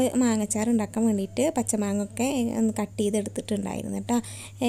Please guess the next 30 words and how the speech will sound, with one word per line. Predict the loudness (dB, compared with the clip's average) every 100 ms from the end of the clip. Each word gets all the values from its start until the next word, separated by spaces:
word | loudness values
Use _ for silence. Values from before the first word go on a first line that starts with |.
| 2
ഇനി | 4
നമ്മളൊരു | 4 6 4 4
പാൻ | 2 2 2
വെച്ച് | 2 2 2
കൊടുക്കുക. | 4 2 0 -2 0
നമുക്ക്, | 2 0 2 2 4
ഏ, | 4 4 2
കുറച്ച് | 0 0 4 4
ഉലുവയും | 4 4 2 2 2
കടുകും | 0 0 0
ഒന്ന് | 0
വറുത്ത് | 2 0 -2 -4 -4 0
പൊടിക്കാനുണ്ട് | -2 -2 -4 -2 0 0 -4
കേട്ടോ. | -8
അപ്പോൾ | -4 -2
അതിന് | 0 2
വേണ്ടിയിട്ട് | 2 0 0 2
ഒരു | 2 2 0 -10 -8 2
രണ്ട്, | 4 6 6 4 2
ഏ, | 0
ടീസ്പൂണിൻ്റെ | 4 6 6 6 0 2
അടുത്ത് | 0 2
ഉലുവ | 4 4 2 0
ഇട്ട് | 0
കൊടുത്തിട്ടുണ്ട്. | 0 0 -4 -2 0 0
അധികം | 2 4 2
ഇട്ട് | 4
കൊടുക്കണ്ട | 0 0 -2
കേട്ടോ. | -2 0
ഉലുവ | 0 0 0